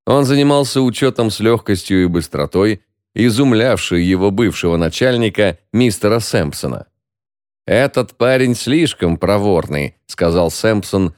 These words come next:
другому клерку в первый же день, когда увидел Каупервуда за работой. "Скоро он попадёт в просак. Я знаю таких ловкачей. Посмотрим, что будет, когда начнётся настоящая спешка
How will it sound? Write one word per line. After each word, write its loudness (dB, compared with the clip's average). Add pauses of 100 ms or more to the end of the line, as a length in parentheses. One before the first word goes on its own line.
(140)
другому 2
клерку 0
в -6
первый 0
же -2
день, 0
когда -2
увидел 0 (160)
Каупервуда 0
за -4
работой. -6 (440)
"Скоро 0
он 2
попадёт 0
в -20
просак. -4 (380)
Я 2
знаю 0
таких -6
ловкачей. -8 (460)
Посмотрим, 0
что 2
будет, 0
когда 0
начнётся -2
настоящая 0
спешка -2